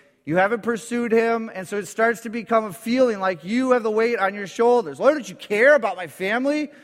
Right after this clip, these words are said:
Don't you see me right now? Don't you care about these people? Don't you care about this nation or these people? Is it just me?" Has,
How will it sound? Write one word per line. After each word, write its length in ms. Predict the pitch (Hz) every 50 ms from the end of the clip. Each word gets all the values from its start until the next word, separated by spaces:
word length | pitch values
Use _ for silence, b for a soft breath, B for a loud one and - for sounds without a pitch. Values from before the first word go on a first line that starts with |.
| b b b b b b b b b b b b b b b b b b b b b
Don't 120 | 196 -
you 120 | 254 240
see 340 | 190 - - - 247 269 285
me 160 | 285 294 294
right 300 | 285 285 285 294 277 220
now? 320 | 226 269 269 269 269 277 269
Don't 200 | 254 285 247 -
you 140 | 277 254 -
care 360 | _ - 208 208 240 277 294
about 420 | 285 240 269 294 302 285 294 -
these 260 | 254 262 247 226 180
people? 420 | - - 208 226 254 277 233 285 269
Don't 120 | 247 247
you 100 | 233 220
care 220 | 170 - 226 247 269
about 280 | 269 285 269 233 175
this 220 | 165 247 247 190 190
nation 500 | 208 208 226 262 262 - - 277 269 226
or 80 | 196
these 280 | 175 175 233 247 226 -
people? 500 | - 254 254 254 - - 262 269 262 269
Is 140 | 247 190 233
it 80 | 214
just 240 | - 269 269 - -
me?" 500 | 190 190 208 233 269 285 294 285 277 B B B B B B B B _ _ _ _ _ _ _ _ _ _ _ _ _ _ _ _ _ _ _ _ _ _ _ _ _ _ _ _ _ _ _ _ _ _ _ _ _ _ _ _ _ _ _ _ _ _ _ _ _ _ _ _ _ _ _ _ _ _ _ _ -
Has, 200 | 143 135 117